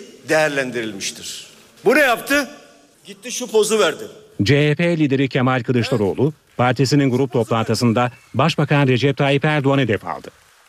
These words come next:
Speaker 2: Adları on yedi Aralık operasyonuna karışan iş adamları Rıza Sarraf ve Ali Ağaoğlu'yla fotoğraflarını gösterdi. Erdoğan hakkında iki bin dört yılında düzenlenen fezlekedeki iddiaları hatırlatan Kılıçdaroğlu,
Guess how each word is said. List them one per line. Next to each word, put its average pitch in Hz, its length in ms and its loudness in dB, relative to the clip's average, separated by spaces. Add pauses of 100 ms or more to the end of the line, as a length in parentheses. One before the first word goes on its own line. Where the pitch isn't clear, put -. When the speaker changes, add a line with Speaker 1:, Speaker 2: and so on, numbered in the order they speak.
(120)
Speaker 2:
Adları 127 440 2
on 151 240 2
yedi 135 160 0
Aralık 131 240 0
operasyonuna 123 680 2
karışan 117 440 0
iş 120 160 -2
adamları 120 400 2
Rıza 110 300 0
Sarraf 110 400 0 (340)
ve 139 120 4
Ali 135 300 2
Ağaoğlu'yla 135 560 0
fotoğraflarını 131 580 0
gösterdi. 78 540 -6 (500)
Erdoğan 160 380 2
hakkında 143 480 0
iki 131 260 -2
bin 135 160 2
dört 156 200 0
yılında 123 340 0
düzenlenen 107 560 0
fezlekedeki 131 680 0
iddiaları 120 340 2
hatırlatan 110 520 0
Kılıçdaroğlu, 110 680 0